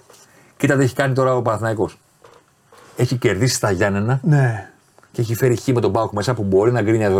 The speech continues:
Speaker 1: ο Λουτσέσκου που το έφαγε στο τέλος, αλλά ευκαιρίες των ομάδων ήταν για να έρθει στο το παιχνίδι.
Speaker 2: Εντάξει, εντάξει.
Speaker 1: Εντάξει.
Speaker 2: Ναι, ναι, ναι.
Speaker 1: Η αεκ τώρα έχει την ισοπαλία με τον Ολυμπιακό μέσα,
Speaker 2: Μμμ.
Speaker 1: που το κάνει στο δύναμο το παιχνίδι, την
Speaker 2: Ναι.
Speaker 1: ισορρόπησε ο Ολυμπιακός και έχει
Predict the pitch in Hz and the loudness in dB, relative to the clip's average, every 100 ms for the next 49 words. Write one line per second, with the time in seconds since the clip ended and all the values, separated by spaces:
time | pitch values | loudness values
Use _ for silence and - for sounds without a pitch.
0 | 95 92 90 87 104 - 90 98 98 85 | 2 2 0 0 -2 -2 -4 -2 -2 -2
1 | 82 98 123 120 101 98 92 104 123 107 | 0 0 0 0 0 0 0 0 0 0
2 | 120 120 120 117 120 123 _ _ _ - | -2 0 -2 0 -2 -4 _ _ _ -4
3 | 101 104 - 101 98 90 80 220 143 - | -2 0 -2 -2 0 0 -2 -2 -4 -6
4 | - 156 127 131 139 131 117 101 110 107 | -12 -6 -2 -2 -2 -4 -6 -10 -14 -16
5 | - - 117 151 147 107 80 69 - _ | -16 -2 2 2 2 -2 -6 -10 -12 _
6 | - - - 135 - - _ - - - | -20 -6 0 0 -2 -14 _ -20 -20 -4
7 | 110 107 110 101 107 165 165 143 135 120 | -2 2 0 2 2 4 2 2 2 2
8 | 113 110 110 107 135 139 160 147 135 156 | 2 2 -2 -2 -2 -4 -2 -2 0 -2
9 | 202 - _ - 95 101 107 104 107 107 | -6 -10 _ -6 -4 0 -2 0 0 2
10 | 98 87 90 90 87 - - 101 113 101 | 0 0 0 0 0 0 0 0 0 -2
11 | 85 76 76 151 - _ _ - 135 | -2 -4 -2 -4 -4 _ _ -10 -8